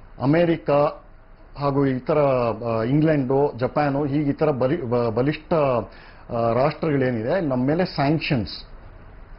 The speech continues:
ಹೇರಿದ್ವು. ಅಂದ್ರೆ ಇವ್ರು ಯಾರೋ technology supply ಮಾಡಬಾರ್ದು, ಇವ್ರ ಜೊತೆ ಯಾರು ವ್ಯವಹಾರ ಮಾಡಬಾರ್ದು, ವ್ಯಾಪಾರ ಮಾಡಬಾರ್ದು ಅಂತ ಒಂದು ನಿಬದ್ಧತೆ ತಂದರು. ಅಷ್ಟಾದ್ರೂ ಕೂಡ ಅದನ್ನೆಲ್ಲ ದಾಟ್ಕೊಂಡು ಇಪ್ಪತ್ತೆರಡು ವರ್ಷ ಆದ್ಮೇಲೆ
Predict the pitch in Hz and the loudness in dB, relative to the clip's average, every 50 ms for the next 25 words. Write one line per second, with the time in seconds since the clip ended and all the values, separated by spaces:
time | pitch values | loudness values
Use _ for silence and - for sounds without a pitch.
0 | - - - 131 147 135 113 98 90 90 - - - - - - - - - - | -18 -14 -4 0 0 0 0 -2 -4 -6 -10 -12 -16 -20 -20 -20 -20 -20 -20 -20
1 | - - - - 143 156 170 151 147 151 156 160 147 147 143 147 165 175 170 151 | -20 -12 -4 -2 0 2 2 4 4 4 4 4 4 4 4 4 4 0 0 -4
2 | - - 151 156 147 143 135 160 160 165 - - 131 139 131 127 120 113 110 110 | -6 -2 0 2 2 2 0 -2 -4 -6 -8 -4 -2 -2 0 0 0 0 0 -2
3 | 107 113 113 160 143 131 131 139 127 113 135 127 - 156 143 135 131 131 151 165 | -2 -2 -2 -2 0 2 0 0 2 2 0 0 2 2 2 2 2 2 0 0
4 | - - - 117 117 123 139 139 156 151 143 135 120 113 113 110 104 113 120 131 | -2 -6 -8 -4 -2 0 0 2 2 2 2 0 0 -2 -2 -2 -4 -4 -4 -2
5 | 147 147 120 120 123 123 151 143 131 127 120 117 113 107 101 107 104 104 107 107 | -4 -2 0 -2 -2 0 0 0 0 0 -2 -2 -2 -2 -2 -4 -4 -4 -4 -6
6 | 113 117 - 190 165 139 139 143 180 175 143 131 123 117 139 139 127 - - 185 | -8 -4 -2 -2 0 0 0 0 0 0 0 0 0 0 0 0 -2 -2 -4 -4
7 | 196 190 135 113 98 92 85 - - - - - - - - - - - - - | -6 -4 -4 -4 -4 -6 -6 -10 -14 -20 -20 -20 -20 -20 -20 -20 -20 -20 -20 -20
8 | - - - - - - - - - - - - - - 156 143 156 170 190 196 | -20 -20 -20 -20 -20 -20 -16 -6 -4 -4 -4 -4 -4 -2 2 4 6 6 6 6
9 | 147 139 127 156 160 175 190 170 156 160 147 147 143 143 165 190 190 180 135 104 | 4 0 0 0 0 0 2 2 2 0 0 0 0 0 2 2 2 2 2 -2
10 | 95 127 131 170 190 185 - - - 143 127 113 98 101 110 135 180 196 - - | -2 2 4 4 2 2 -2 -6 -4 -2 -2 -2 -2 -2 0 0 0 0 -2 -6
11 | - - - - - - - - - - - - - - 139 - - - 220 220 | -18 -20 -20 -20 -20 -20 -20 -20 -20 -20 -20 -14 -8 -8 -8 -6 2 2 2 2
12 | 220 - 202 180 170 151 147 143 - - 190 170 147 139 147 131 131 123 107 104 | 4 2 0 2 4 4 2 2 2 0 2 2 4 2 2 2 0 -4 -4 -4
13 | 95 107 135 170 - - - | -4 -2 -2 -2 -4 -4 -10